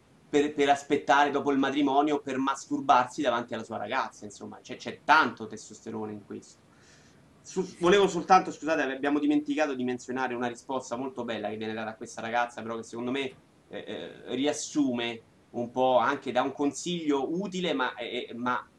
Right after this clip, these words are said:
che riassume anche un po' il significato della verginità femminile. Eh, eh, e ci, infatti ci, ci dice questa persona che si chiama Hello Kitty: "Facendo finta che la tua domanda sia seria, perché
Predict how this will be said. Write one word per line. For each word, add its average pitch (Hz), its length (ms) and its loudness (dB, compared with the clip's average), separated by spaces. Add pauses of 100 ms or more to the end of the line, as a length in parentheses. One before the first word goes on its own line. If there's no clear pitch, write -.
(340)
che 135 100 -8
riassume 143 360 -2
anche 147 160 -4
un 127 80 -4
po' 135 120 -6
il 127 60 -4
significato 113 640 -6
della 101 180 -10
verginità 107 540 -8
femminile. 107 460 -12 (480)
Eh, 90 180 -10 (140)
eh, 90 80 -12
e - 60 -14
ci, - 140 -14
infatti 156 220 0
ci, - 140 -14 (160)
ci 131 160 -8
dice 147 240 -4
questa 127 360 -4
persona 127 440 -6
che 120 80 -10
si - 140 -14
chiama 123 340 -4
Hello 123 180 -6
Kitty: - 380 -10 (560)
"Facendo 190 360 0
finta 170 340 -2
che 143 80 0
la 135 100 -2
tua 139 100 -2
domanda 139 640 0
sia - 220 -8
seria, 110 420 -6
perché 120 360 -8